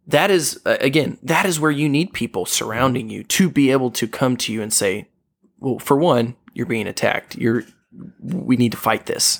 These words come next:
and we need to fight it the right way. Let's use scripture, let's pray, and let's get you up. Let's get you out. Let's be moving."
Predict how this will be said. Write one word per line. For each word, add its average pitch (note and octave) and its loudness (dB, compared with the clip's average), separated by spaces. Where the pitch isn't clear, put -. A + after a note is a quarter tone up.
and A#2 -2
we A#2 2
need A#2+ 4
to - -6
fight G#2+ 0
it - -12
the G#2+ -2
right G2+ -4
way. F#2+ 0
Let's - -4
use - -4
scripture, C#3+ 0
let's - -4
pray, B2 2
and A#2 -4
let's A2+ 0
get A2+ 0
you G#2 0
up. - -6
Let's - 2
get - 0
you G#2 2
out. G#2 0
Let's - -2
be G#2+ -4
moving." G2 -6